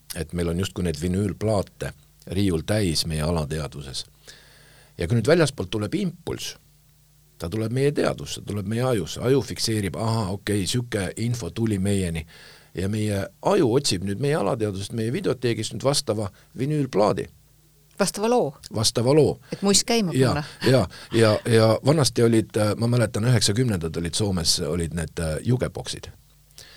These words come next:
Speaker 1: Sihuke nagu metallkast ja peal oli klaaskuppel. Ameerika jugeboxid on palju, noh, ägedamad, ilusad ornamentidega, aga no soomlased on lihtne rahvas. Neile kõlbas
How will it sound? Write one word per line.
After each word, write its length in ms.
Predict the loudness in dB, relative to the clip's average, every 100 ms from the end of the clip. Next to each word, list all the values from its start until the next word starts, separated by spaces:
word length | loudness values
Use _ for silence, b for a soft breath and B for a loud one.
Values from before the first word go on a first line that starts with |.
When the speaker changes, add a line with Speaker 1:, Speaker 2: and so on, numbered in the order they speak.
| B B B B B B B B _
Speaker 1:
Sihuke 260 | -2 2 2
nagu 120 | 2
metallkast 600 | 2 2 2 2 2 -2
ja 60 |
peal 200 | -2 -2
oli 140 | -2 -4
klaaskuppel. 600 | -6 -6 -8 -8 -8 -8 -12 _ -6
Ameerika 420 | -2 2 2 2 0
jugeboxid 460 | 0 -2 -6 -4
on 80 | 0
palju, 360 | 2 2 0 -6 -6
noh, 240 | -4 -4 -2 0
ägedamad, 480 | 2 0 -4 -6 -6
ilusad 380 | -4 -4 0 4
ornamentidega, 960 | 4 2 -2 -4 -6 -8 -8 -8 -8
aga 60 | -4
no 120 | -2
soomlased 380 | 0 0 0 -2
on 80 | -2
lihtne 200 | 2 4
rahvas. 340 | 6 4 0 B B B B B B B _ _ -12 -4
Neile 220 | 0 2 4
kõlbas 380 | 2 2 -2